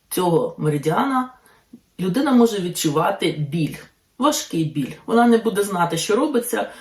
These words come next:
аналізи не будуть нічого показувати, але біль буде присутній. І якщо ми будемо регулювати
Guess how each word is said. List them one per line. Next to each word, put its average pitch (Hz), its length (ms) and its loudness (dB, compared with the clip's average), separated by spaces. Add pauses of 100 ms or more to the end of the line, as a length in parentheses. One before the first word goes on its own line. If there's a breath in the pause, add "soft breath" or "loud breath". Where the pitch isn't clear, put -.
(140 loud breath)
аналізи 175 500 0
не 165 120 0
будуть 160 280 0
нічого 156 320 0
показувати, 262 840 -4 (220 loud breath)
але 175 240 2
біль 214 280 0 (100)
буде 220 560 0
присутній. 143 760 -4 (320)
І 226 100 4
якщо 302 400 2
ми 240 80 6
будемо 190 640 0 (220 loud breath)
регулювати 202 1040 2